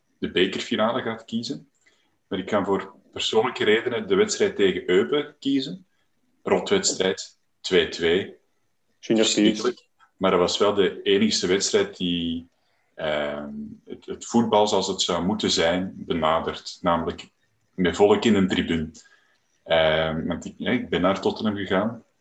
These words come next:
Speaker 1: Eh, wat wil ik zeggen, hè? Naar de wedstrijd tegen Tottenham op de Bosuil. Maar dat, los van het niveau deed dat niet zo heel veel voor mij. Omdat,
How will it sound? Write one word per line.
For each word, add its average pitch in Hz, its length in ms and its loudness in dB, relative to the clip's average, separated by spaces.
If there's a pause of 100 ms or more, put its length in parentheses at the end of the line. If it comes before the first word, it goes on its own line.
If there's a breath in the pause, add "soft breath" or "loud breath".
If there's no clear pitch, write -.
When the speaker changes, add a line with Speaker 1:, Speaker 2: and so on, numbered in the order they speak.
Speaker 1:
Eh, 87 340 4
wat 80 80 -2
wil 80 120 -2
ik - 80 -8
zeggen, 85 220 2
hè? 90 100 -4
Naar 87 180 -2
de 82 80 -2
wedstrijd 90 300 0
tegen 87 200 0
Tottenham 113 340 -4
op 92 100 -2
de 87 60 -2
Bosuil. 202 520 0 (540 soft breath)
Maar 95 280 2
dat, 90 560 4 (180)
los 113 320 2
van 127 100 6
het 107 160 4
niveau 101 640 4 (1080)
deed 104 400 4
dat 120 120 8
niet 110 140 10
zo 98 120 6
heel 95 280 8
veel 90 240 4
voor 85 180 -2
mij. 76 220 -2
Omdat, 78 500 -2